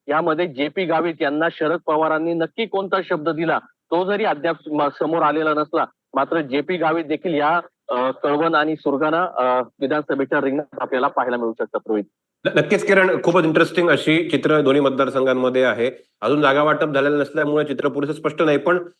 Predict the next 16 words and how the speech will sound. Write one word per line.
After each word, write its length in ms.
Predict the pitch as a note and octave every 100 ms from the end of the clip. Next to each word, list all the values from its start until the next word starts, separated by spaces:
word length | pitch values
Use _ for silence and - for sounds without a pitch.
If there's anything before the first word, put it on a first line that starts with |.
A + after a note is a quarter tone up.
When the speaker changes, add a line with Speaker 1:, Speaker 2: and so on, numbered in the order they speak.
| _ B2
Speaker 2:
जागा 180 | C#3
वाटपामध्ये 680 | E3 D#3+ D#3 D#3+ D#3+ D#3+ D#3
लोकसभेच्या 680 | D3 D3+ D#3+ D3+ D#3 D#3+ D#3+
निकालावरती 580 | C#3+ D3+ D3 C3+ B2+ C#3
आणि 120 | B2+
तिथे 180 | C3 E3
जे 100 | F#3
काही 180 | D#3
शब्द 260 | C3+ C3+ C#3
एकमेकांनी, 920 | B2+ B2 C3 C#3 C3+ C#3 C#3+ - - _
एकमेकांना 440 | A#2+ C#3 C#3+ C#3+
दिलेले 300 | C#3 C3+ C#3+
आहेत 180 | C3+ C3+
त्याच्यावरती 480 | C3 C3 D3+ D#3 F3
पुढची 300 | F3 D3+ E3+
चित्र 360 | D#3 D#3 D#3+